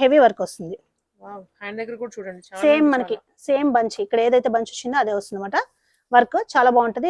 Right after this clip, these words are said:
Speaker 1: ప్యూర్ డోలా సిల్క్ లో వస్తుంది. లోపల లైనింగ్ ఉంటదండి, కాటన్ లైనింగ్ ఉంటది. ప్యాంట్ చూసుకుంటే మనకి సేమ్ కలర్ ప్యాంట్ వస్తుంది. And దీని దుపట్టా చూసుకుంటే మనకి బనారస్ దుపట్టా ఇచ్చారు అన్నమాట.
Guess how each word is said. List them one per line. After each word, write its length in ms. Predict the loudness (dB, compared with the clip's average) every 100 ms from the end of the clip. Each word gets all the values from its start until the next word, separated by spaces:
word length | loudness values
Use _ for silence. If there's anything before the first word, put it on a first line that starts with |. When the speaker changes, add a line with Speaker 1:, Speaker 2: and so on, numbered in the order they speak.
| 0
Speaker 1:
ప్యూర్ 180 | 4 6
డోలా 160 | 6 4 0
సిల్క్ 160 | 0
లో 40 | 0
వస్తుంది. 200 | 0 0 4
లోపల 200 | 4 4 2
లైనింగ్ 240 | 2 0
ఉంటదండి, 320 | -2 -2 -4 -2
కాటన్ 220 | -2 -2 -4
లైనింగ్ 220 | -4 -4 -4
ఉంటది. 220 | -4 -4 -6 _ -20 -6 2
ప్యాంట్ 220 | 2 2
చూసుకుంటే 280 | 0 2 2 2
మనకి 160 | 0 -4
సేమ్ 140 | -2 0
కలర్ 160 | 0 0
ప్యాంట్ 180 | -4 -4
వస్తుంది. 300 | -4 -4 -2 -4 -10 _ -2
And 80 | 4 6
దీని 140 | 6
దుపట్టా 220 | 6 6 4
చూసుకుంటే 300 | 2 0 2 2
మనకి 200 | 4 2 2 -2 -2 -6 -6 -6 -6 -10 -10 -14 -14 -14 -12 -12 -14 _ _ _ _ _ _ _ _ _ _ _ _ _ _ 0
బనారస్ 340 | 2 4 2 2
దుపట్టా 200 | -2 -2 -8
ఇచ్చారు 200 | -12 -14
అన్నమాట. 140 | -14